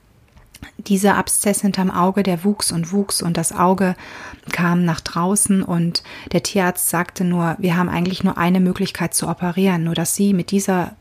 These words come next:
restlichen Nierenfunktion, diese Narkose und die O P überhaupt überlebt, das, das wagt er zu bezweifeln und das habe ich auch bezweifelt. Und deswegen habe ich mich dann entschieden, nachdem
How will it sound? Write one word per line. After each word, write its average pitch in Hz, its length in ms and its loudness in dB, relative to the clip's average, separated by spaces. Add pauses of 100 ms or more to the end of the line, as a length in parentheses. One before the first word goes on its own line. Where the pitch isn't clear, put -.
(260)
restlichen 190 480 0
Nierenfunktion, 175 880 0
diese 175 320 0
Narkose 196 680 0
und 170 180 -2
die - 80 -6
O 185 100 -2
P 190 300 2
überhaupt 170 520 -2
überlebt, 180 580 0
das, - 260 -4 (760)
das 185 240 2
wagt 175 320 -2
er 185 160 0
zu - 140 -4
bezweifeln 175 640 -2
und 165 140 0
das 165 160 -2
habe 170 160 2
ich - 140 -4
auch - 140 -4
bezweifelt. - 720 -4
Und 156 140 -2
deswegen 175 400 0
habe 180 140 -2
ich - 100 -8
mich 175 180 -2
dann 196 220 4
entschieden, 180 600 0 (340)
nachdem 170 460 0